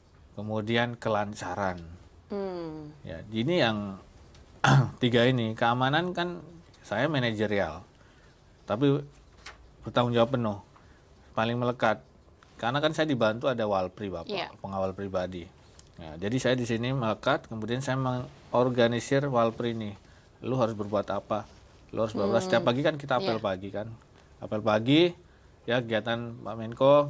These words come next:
Speaker 1: ke sini, ke sini, ke sini. Nah, nanti saya minta, kalau saya biasanya, eh, kegiatan Menko di sini, pokoknya saya minta satu orang melekat, satu orang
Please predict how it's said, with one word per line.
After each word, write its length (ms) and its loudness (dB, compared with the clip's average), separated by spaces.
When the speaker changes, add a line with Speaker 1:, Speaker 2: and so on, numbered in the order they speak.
Speaker 1:
ke 120 -12
sini, 260 -8
ke 80 -10
sini, 220 -10
ke 80 -14
sini. 340 -4
Nah, 560 -16
nanti 200 -8
saya 160 -2
minta, 460 0
kalau 220 2
saya 200 0
biasanya, 680 -2
eh, 400 4
kegiatan 280 -2
Menko 260 0
di 100 0
sini, 320 0
pokoknya 300 -4
saya 140 -2
minta 300 -2
satu 320 0
orang 160 0
melekat, 480 0
satu 320 -4
orang 320 0